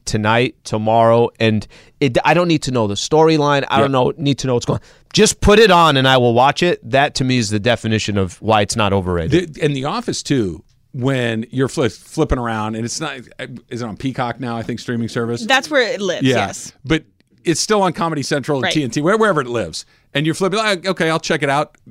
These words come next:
Speaker 2: Very few times is it, "I don't like this one," and you skip it. Once
Speaker 3: The only
Speaker 2: you
Speaker 3: one
Speaker 2: go
Speaker 3: I don't
Speaker 2: there
Speaker 3: watch, Todd Packer. The episode called Todd Packer, I don't
Speaker 2: Yeah,
Speaker 3: watch it 'cause I hate
Speaker 2: I,
Speaker 3: him.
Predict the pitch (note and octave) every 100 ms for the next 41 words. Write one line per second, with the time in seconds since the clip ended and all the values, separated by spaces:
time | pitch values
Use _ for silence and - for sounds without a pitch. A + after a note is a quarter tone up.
0 | _ C3 A#2+ C3 F#3 G3+ G#3+ G#3 F3 -
1 | - D3+ F3 F3+ E3 D#3 D3 - - C#3+
2 | C3+ A2+ G#2 B2 A2 A2+ _ _ - D3
3 | C#3+ C3 A#2+ G#2+ A2+ - G#2+ G2 G#2 -
4 | A#2+ F2 B2 A#2+ D#3 G#3+ G3+ - A3+ A3+
5 | F3+ A#3 B3 - - G3+ F#3+ G3 A3+ E3
6 | D#3 F#3 G3 G#3+ F#3+ A#3 A3 G3+ A3 G3+
7 | G#3+ G3 E3 E3+ D#3 E3 D3+ C#3 E3+ D#3+
8 | E3+ D#3+ D3